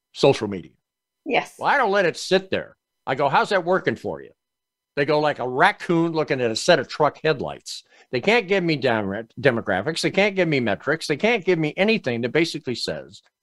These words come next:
Speaker 1: "This is working for me," right? Let me ask you a question. If podcast is the elevation of the original messaging on social media, how do you track it?
Speaker 2: How,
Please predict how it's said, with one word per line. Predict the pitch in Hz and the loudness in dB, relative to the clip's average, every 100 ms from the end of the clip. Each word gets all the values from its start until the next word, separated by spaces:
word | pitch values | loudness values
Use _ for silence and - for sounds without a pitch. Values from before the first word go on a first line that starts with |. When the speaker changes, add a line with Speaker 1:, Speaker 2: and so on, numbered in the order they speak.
| _ - | _ 2
Speaker 1:
"This | 208 | 4
is | 262 202 | 4 0
working | 165 190 254 - - 180 143 | 2 6 6 4 0 2 2
for | - 156 139 120 | -2 0 2 2
me," | 107 92 78 | -2 -4 -4
right? | 82 135 196 226 _ _ _ _ _ _ _ - | 2 4 4 0 _ _ _ _ _ _ _ -8
Let | 185 | -2
me | 269 | 0
ask | 240 - | 2 0
you | 180 | 2
a | |
question. | 175 156 104 90 | 4 4 2 -8
If | 90 | -12
podcast | - 254 311 - 247 202 - | 0 0 0 -2 0 0 0
is | 147 208 - | 2 2 2
the | 180 | -2
elevation | 180 175 151 160 165 165 95 - _ _ _ _ _ _ | 0 0 2 2 2 0 -8 -14 _ _ _ _ _ _
of | 175 190 170 - - | 2 2 0 -10 -8
the | 139 | -4
original | 139 170 147 143 | 2 2 2 0
messaging | 120 143 160 - 110 107 82 67 69 | 2 6 4 2 -4 -4 -4 -8 -4
on | 127 123 | -2 -2
social | - 143 135 120 | 0 0 0 -2
media, | 110 90 - - _ _ - | -2 -4 -10 -20 _ _ 0
how | 151 | 2
do | 139 | 2
you | 113 | -2
track | - 117 - | 2 2 0
it? | - - - _ _ _ _ _ _ _ _ _ _ _ | -8 -20 -20 _ _ _ _ _ _ _ _ _ _ _
Speaker 2:
How, | - 247 | 0 0